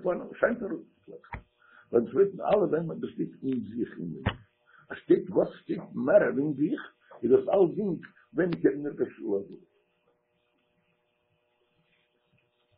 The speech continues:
דא האב איך דעם פרעדיקער, האב איך פון מיין רעכט און דעם מינען פון,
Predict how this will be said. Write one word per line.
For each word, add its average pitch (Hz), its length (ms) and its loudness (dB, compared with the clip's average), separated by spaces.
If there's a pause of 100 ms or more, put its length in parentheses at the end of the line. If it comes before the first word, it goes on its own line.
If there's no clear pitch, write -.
(1400)
דא 139 60 -4
האב 208 80 -6
איך 208 80 -12
דעם - 180 -8
פרעדיקער, 156 380 -4
האב 135 120 -6
איך - 80 -20
פון 101 120 2
מיין 120 220 -2
רעכט 104 260 -2
און - 180 -10
דעם - 180 -8
מינען 123 260 -8
פון, - 160 -14